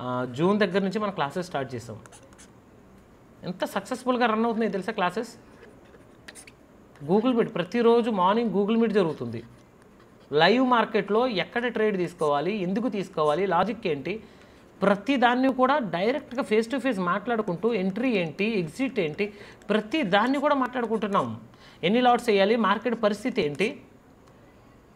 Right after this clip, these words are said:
హీరో జీరో ఏంటి, ప్రతి దాన్ని కూడా డైరెక్ట్ లైవ్ మార్కెట్లో మీకు నేర్పిస్తున్నాను.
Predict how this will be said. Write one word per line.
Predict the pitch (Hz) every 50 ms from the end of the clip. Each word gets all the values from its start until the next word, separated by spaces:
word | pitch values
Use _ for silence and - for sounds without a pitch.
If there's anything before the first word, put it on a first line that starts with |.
| - - - - - - - - -
హీరో | 190 233 247 262 262
జీరో | 208 214 254 240 233 214
ఏంటి, | 185 165 156 147 - 208 247 - - - - - - - - - - - - - - - - - - - - - - -
ప్రతి | 220 233 233 233 320 330
దాన్ని | 254 302 285 277 294 302 226
కూడా | 285 294 294 311
డైరెక్ట్ | 302 202 156 - 190 208 247 277 320 285 - 269
లైవ్ | 226 202 214 247 294 320 320
మార్కెట్లో | 311 294 277 277 - 269 - 277 277
మీకు | 254 269 247
నేర్పిస్తున్నాను. | 233 233 226 - 226 220 - - 170 147 131 123 113 113